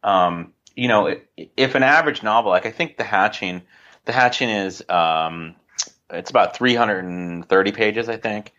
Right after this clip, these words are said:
And that, that, that, that translates into about ninety thousand words. Well, I didn't sit down and just type ninety thousand words.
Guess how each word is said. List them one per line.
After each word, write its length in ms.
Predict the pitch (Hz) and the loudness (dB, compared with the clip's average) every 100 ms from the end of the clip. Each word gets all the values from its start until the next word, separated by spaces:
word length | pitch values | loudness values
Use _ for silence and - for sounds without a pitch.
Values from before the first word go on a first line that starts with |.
| _ _ _ | _ _ _
And 120 | - 113 | -2 2
that, 280 | 127 127 | 2 2
that, 360 | - 127 - 113 | 2 2 2 -2
that, 320 | 113 110 - | 0 0 0
that 120 | - | -6
translates 500 | - 233 285 107 92 | 0 2 2 2 -2
into 100 | 107 | -2
about 240 | 104 92 90 | 2 2 0
ninety 420 | 95 98 107 104 | 0 0 0 -2
thousand 420 | 95 85 82 92 | 0 2 0 -4
words. 500 | 156 135 - - - _ _ _ _ - | -4 -4 -6 -14 -20 _ _ _ _ 0
Well, 140 | 143 | 2
I 40 | 156 | 4
didn't 160 | 190 | 2
sit 180 | - 143 | -2 0
down 220 | 160 196 | 0 0
and 80 | 87 | -4
just 160 | 85 - | -10 -6
type 300 | 107 98 95 | -4 -2 -2
ninety 200 | 90 82 | -4 -2
thousand 340 | 82 80 92 | -4 -6 -8
words. 580 | 165 - - - - | -6 -6 -8 -18 -20